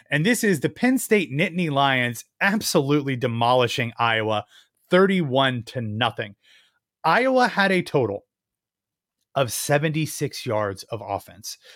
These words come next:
fifty-six through the air, twenty on the ground. Why is that especially noteworthy? Because the offensive coordinator of Iowa will have his contract voided at the end of the season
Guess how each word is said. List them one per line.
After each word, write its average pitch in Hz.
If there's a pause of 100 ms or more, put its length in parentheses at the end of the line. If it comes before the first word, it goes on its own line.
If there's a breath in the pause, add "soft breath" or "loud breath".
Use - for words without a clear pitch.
(180 loud breath)
fifty-six 214
through 170
the 143
air, 113 (340)
twenty 165
on 131
the 120
ground. 101 (260 loud breath)
Why 160
is 214
that 156
especially 139
noteworthy? 139 (440 loud breath)
Because 214
the 185
offensive 247
coordinator 196
of 151
Iowa 143 (220)
will 180
have 220
his 240
contract 202
voided 131
at 117
the 139
end 202
of 214
the 185
season 117